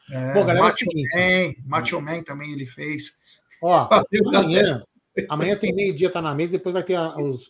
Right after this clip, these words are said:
Speaker 2: pré-jogo, coletiva depois do jogo. Agora vamos, assim, vamos falar, vamos, nós vamos falar o quê lá pra. Fica aí, fica aí.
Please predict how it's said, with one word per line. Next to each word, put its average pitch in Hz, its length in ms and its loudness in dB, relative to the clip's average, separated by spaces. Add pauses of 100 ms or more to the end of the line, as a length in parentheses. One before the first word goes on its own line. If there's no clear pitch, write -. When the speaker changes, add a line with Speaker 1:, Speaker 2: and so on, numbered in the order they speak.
Speaker 2:
pré-jogo, 156 560 0 (400)
coletiva 156 560 -2
depois 147 300 0
do 135 60 -4
jogo. 180 460 -2 (320)
Agora 220 260 2
vamos, 240 220 -2
assim, 156 220 -4
vamos 226 220 -4
falar, 226 200 0
vamos, 220 260 -4
nós 170 180 -6
vamos 214 140 -2
falar 233 140 -2
o 247 120 -4
quê 196 220 6
lá 156 120 2
pra. 151 360 -2 (260)
Fica 254 260 -2
aí, 208 120 4
fica 220 200 -2
aí. 143 140 0